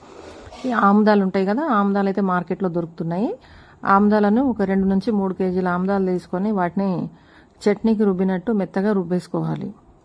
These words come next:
రుబ్బేసుకొని, దాన్ని ఇట్లా బాటిళ్ళల్లో పోసి పెట్టుకుంటే, అది ఒక రెండు నుంచి మూడు రోజుల లోపల ఆముదపు ద్రావణం నుంచి వాసన స్టార్ట్ అవుతది.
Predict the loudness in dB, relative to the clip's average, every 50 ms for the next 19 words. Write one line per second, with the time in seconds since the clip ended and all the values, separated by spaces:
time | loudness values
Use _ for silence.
0 | _ _ _ _ _ -4 -2 0 0 0 0 -2 -2 -2 -2 -2 -2 -2 -2 -4
1 | -8 -18 -20 -20 -20 -20 -20 -20 _ -4 0 2 4 4 4 4 2 2 2 0
2 | 0 -2 -4 -6 -6 -4 -4 -2 -2 -2 -4 -6 -6 -4 -4 -4 -2 -2 -2 0
3 | 0 2 2 0 0 0 -2 -4 -4 -4 -6 -8 -6 -6 -4 -4 -4 -4 -4 -6
4 | -8 -8 -10 _ _ _ _ _ -8 -4 -2 0 0 0 0 0 -2 -4 -2 -2
5 | -2 -2 0 -2 0 0 0 0 -2 -2 -2 0 0 0 0 0 0 0 -2 -2
6 | -2 -2 -4 -4 -4 -4 -4 -4 -4 -4 -2 -4 -4 -6 -8 -12 -18 -20 -20 -20
7 | -20 -20 -14 _ 0 2 2 4 4 2 0 0 0 0 0 0 0 0 -2 -4
8 | -4 -6 -6 -4 -4 -2 -2 -2 -2 -2 -4 -6 -6 -4 -6 -6 -6 -6 -8 -10
9 | -10 -10 -12 -12 -14